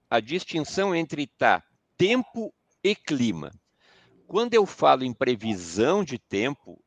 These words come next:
eu estou falando na previsão para o próximo dia, para os próximos dois dias, para os próximos três dias, para a próxima semana. Quando eu falo de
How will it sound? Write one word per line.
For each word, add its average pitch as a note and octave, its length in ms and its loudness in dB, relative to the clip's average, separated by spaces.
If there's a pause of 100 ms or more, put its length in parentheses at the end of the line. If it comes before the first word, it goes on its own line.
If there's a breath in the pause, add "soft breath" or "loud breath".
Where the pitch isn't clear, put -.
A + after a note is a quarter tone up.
eu G#2 100 -6
estou C#3 300 -6
falando G#2+ 880 0 (400 soft breath)
na A#2 160 0
previsão B2+ 760 0
para A#2 220 0
o G#2 60 -6
próximo A#2+ 640 -2
dia, B2+ 480 -4
para A2 240 -2
os G2+ 100 -10
próximos G2+ 560 -6
dois G#2 500 -4
dias, A2 440 -6
para G2 220 -6
os - 80 -18
próximos G#2 520 -6
três G2+ 440 -2
dias, A2 440 -6
para A2 220 0
a G2+ 40 -2
próxima G#2+ 440 -6
semana. F2 560 -6 (880 soft breath)
Quando G3 240 0
eu G3+ 140 6
falo B2+ 480 4
de G#2 240 -8